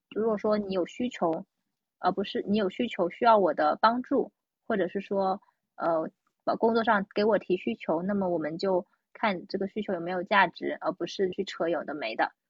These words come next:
对吧？那么这种我觉得是 OK 的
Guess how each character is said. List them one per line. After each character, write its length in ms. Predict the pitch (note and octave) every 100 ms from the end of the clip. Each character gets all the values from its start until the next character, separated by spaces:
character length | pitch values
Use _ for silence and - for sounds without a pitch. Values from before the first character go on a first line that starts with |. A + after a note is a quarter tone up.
| _ _ _ _ -
对 120 | F#3
吧？ 180 | - - _ -
那 160 | A3
么 320 | G#3 F#3+ E3+ - -
这 140 | A#3+
种 300 | A3 E3+ - -
我 100 | F3
觉 100 | E3
得 140 | F3+
是 80 | F#3
OK 340 | - G3+ A#3 A3
的 160 | F#3+